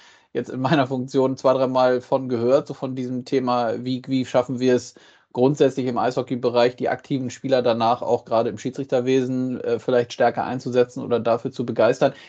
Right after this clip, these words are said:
Ist schon etwas, wo jetzt nochmal anhand der, also du hast die unterschiedlichen Bausteine jetzt gezeigt, aber wenn man sich diesen Punkt, äh, aktive Spieler rauspickt,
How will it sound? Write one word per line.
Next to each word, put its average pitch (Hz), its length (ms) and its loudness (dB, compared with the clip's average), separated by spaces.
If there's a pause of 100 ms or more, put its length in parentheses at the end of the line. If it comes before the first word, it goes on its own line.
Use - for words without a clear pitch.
(120)
Ist - 440 0
schon 180 280 4
etwas, 151 440 0
wo 151 200 2
jetzt 143 200 0
nochmal 139 720 4 (760)
anhand 135 480 -4
der, 135 380 6
also 127 160 -2
du 131 140 0
hast 131 160 -2
die 147 40 0
unterschiedlichen 135 540 -2
Bausteine 131 460 2
jetzt 123 180 -4
gezeigt, 131 400 0
aber 131 180 -2
wenn 127 120 -2
man 127 100 -4
sich 127 140 -8
diesen 123 240 -6
Punkt, 127 540 -4
äh, 123 200 2
aktive 123 440 -2
Spieler 131 360 2
rauspickt, 147 800 2